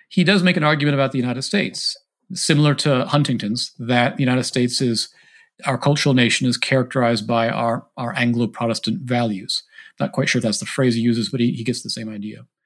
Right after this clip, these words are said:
So, by the way, that kind of shows you that you don't have to be an American or even a Christian to advocate this vision of American identity. I'd also point to Rich Lowry,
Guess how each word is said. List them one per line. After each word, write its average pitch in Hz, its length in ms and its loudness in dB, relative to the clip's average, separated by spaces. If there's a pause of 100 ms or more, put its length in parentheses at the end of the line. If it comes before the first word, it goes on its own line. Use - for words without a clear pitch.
(540)
So, 175 180 2
by 165 140 4
the 160 80 4
way, 156 100 4
that 135 180 0
kind 139 140 0
of 123 60 0
shows 196 320 2
you 135 140 2
that 120 200 0
you 131 100 2
don't 143 180 2
have 143 160 0
to 156 80 -2
be 131 80 0
an 127 80 2
American 117 360 -2
or 131 120 0
even 139 140 2
a 147 60 0
Christian 117 500 -2
to 123 360 -2 (220)
advocate 131 480 0
this 123 220 -2
vision 123 460 2
of 123 100 -6
American 117 360 -2
identity. 110 440 -6 (840)
I'd 135 100 2
also 147 200 4
point 147 280 0
to 139 380 2
Rich 147 320 0
Lowry, 160 480 2